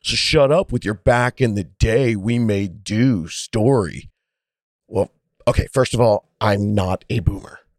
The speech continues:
I'm Gen X. I'm gonna, I'm getting really mad at telling you guys that. Stop saying, "Okay, Boomer." Gen X, baby. Reality Bites, Nirvana, Friends on T V, the first time, not the Netflix time.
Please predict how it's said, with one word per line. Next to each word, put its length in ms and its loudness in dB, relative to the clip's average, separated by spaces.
I'm 100 0
Gen 220 0
X. 400 -8
I'm 140 -10
gonna, 300 -6
I'm 140 -8
getting 320 -6
really 320 0
mad 240 2
at 100 -6
telling 240 0
you 80 -12
guys 200 -4
that. 300 -10
Stop 360 0
saying, 340 0
"Okay, 260 0
Boomer." 360 -4
Gen 200 6
X, 200 0
baby. 340 -2
Reality 440 2
Bites, 360 -2
Nirvana, 440 0
Friends 600 -2
on 120 2
T 200 -2
V, 200 -4
the 120 -4
first 260 2
time, 220 0
not 220 -2
the 100 4
Netflix 480 -2
time. 260 -6